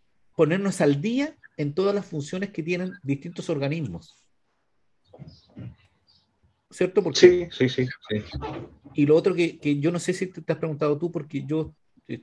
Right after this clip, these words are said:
Speaker 1: estuve muy preocupado, hice el comentario en un curso que estoy haciendo, por suerte habían algunas autoridades de la universidad donde yo estoy, en una de las universidades, que me dijeron que lo iban a plantear porque no se lo habían preguntado, es qué medidas vamos a tomar con las personas que han sufrido o sufrieron o fueron víctimas directa e indirecta del covid.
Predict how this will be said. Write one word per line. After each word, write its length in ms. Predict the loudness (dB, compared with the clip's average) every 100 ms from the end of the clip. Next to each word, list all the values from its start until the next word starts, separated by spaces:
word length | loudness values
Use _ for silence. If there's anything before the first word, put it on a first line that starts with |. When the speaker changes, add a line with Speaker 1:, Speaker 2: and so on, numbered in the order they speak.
| _
Speaker 1:
estuve 240 | _ 0 0
muy 140 | 0
preocupado, 520 | -2 0 2 2 0 -4
hice 160 | -12
el 80 | -10
comentario 460 | -6 -6 -4 -4 -4
en 80 |
un 60 | -6
curso 260 | -8 -10 -10
que 60 |
estoy 180 | -4 -4
haciendo, 280 | -2 -4 -4
por 120 | -4
suerte 220 | -6 -4
habían 220 | -2 -2
algunas 280 | -4 -4 -4
autoridades 540 | -4 -6 -2 0 0 -2
de 200 | -4 -8
la 140 | -10 -8
universidad 420 | -8 -10 -6 -6
donde 320 | -4 -6 -6
yo 80 | -8
estoy, 280 | -6 -4 -4
en 60 |
una 200 | -4 -4
de 40 | -4
las 100 | -4
universidades, 500 | -4 -8 -8 -10 -10 _ _
que 60 | -8
me 80 | -4
dijeron 200 | -4 -4
que 60 |
lo 80 | -2
iban 140 | -2 -2
a 40 |
plantear 280 | -6 -6 -6
porque 120 | -6
no 60 | -8
se 100 | -8
lo 60 |
habían 160 | -8 -6
preguntado, 460 | -10 -6 -6 -2
es 200 | -2 -2 -6 _ -20 _ _
qué 120 | 0
medidas 280 | 2 4 4
vamos 260 | 0 -4 -4
a 60 |
tomar 260 | -2 -4 -2
con 140 | -4
las 120 | -4
personas 440 | -6 -10 -6 -8 -6
que 80 | -8
han 60 |
sufrido 480 | -8 -10 -4 -2 -2 -6 -20 -20 _ _ _ -8
o 80 | -8
sufrieron 500 | -6 -4 -4 -4 -6
o 60 | -8
fueron 240 | -6 -4
víctimas 380 | -6 -6 -6 -4
directa 320 | -2 -4 -4
e 20 |
indirecta 400 | -4 -4 -4 -6
del 140 | -6 -6
covid. 260 | -8 -8